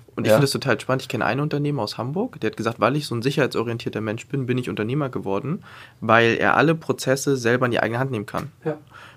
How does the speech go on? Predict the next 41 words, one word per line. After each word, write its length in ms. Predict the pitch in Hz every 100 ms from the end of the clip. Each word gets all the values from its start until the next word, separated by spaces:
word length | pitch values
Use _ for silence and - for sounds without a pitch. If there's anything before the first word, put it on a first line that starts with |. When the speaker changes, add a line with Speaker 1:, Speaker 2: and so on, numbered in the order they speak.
| _
Speaker 1:
Und 340 | 113 113 110 110
dann 160 | 110
halt 160 | 113 107
selber 180 | 131 135
entscheiden 320 | 123 113 107
kann, 360 | - 104 104
welche 200 | 117 113
Produktpartner, 600 | - 120 117 - 104 101
welches 280 | 101 107 -
Produkt, 380 | - - 107 -
welche 220 | 107 -
Geschäftspartner, 640 | 113 120 113 - 104 104 107
welche 220 | 117 -
Angestellten, 640 | 127 120 117 113 107 107
wie 100 | 117
in 140 | 120 110 -
welcher 240 | 113 120
Situation. 640 | 113 113 104 104 - 131 240 - - - - -
Und 360 | - 117 113 110
das 100 | 185
fand 180 | 190 139
ich 80 | -
total 280 | 127 113
spannend, 260 | 104 185 160
weil 100 | -
häufig 340 | 113 113 127 127
wird 140 | 120
ja 80 | 117
immer 100 | 110
mit 240 | 110 107
Unternehmertum 720 | - 110 107 123 120 - 113
keine 300 | 107 143 135
Sicherheit 420 | 110 113 101 101 98
verbunden 380 | 110 107 117
und 180 | 113 101
er, 160 | 113 110
weil 140 | 123
er 80 | 131
so 100 | 117
sicherheitsorientiert 800 | 110 117 113 104 107 107 113 123
ist, 140 | 131